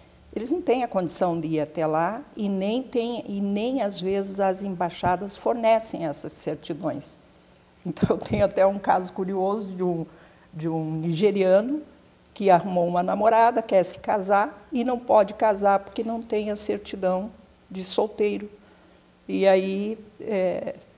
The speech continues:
ficou aí uma situação, eu disse, "Você vai ter que ir na embaixada lá em Brasília <laughs> pra tentar." E,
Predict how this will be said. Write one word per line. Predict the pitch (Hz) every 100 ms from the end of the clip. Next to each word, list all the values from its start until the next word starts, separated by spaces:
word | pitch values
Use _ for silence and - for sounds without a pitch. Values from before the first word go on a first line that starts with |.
| _ _ _
ficou | - - 220
aí | 214 208 208
uma | 220 208
situação, | - - 202 196 202 202 214 247
eu | 202
disse, | 185 - 202
"Você | 180 196
vai | 180 185
ter | 180
que | 190 190
ir |
na | 202
embaixada | 202 190 190 - 185 196
lá | 185 190
em |
Brasília | 196 233 240 202 202 208 302
<laughs> |
pra | - - -
tentar." | - 302 - - - - _ _ - - - -
E, | 202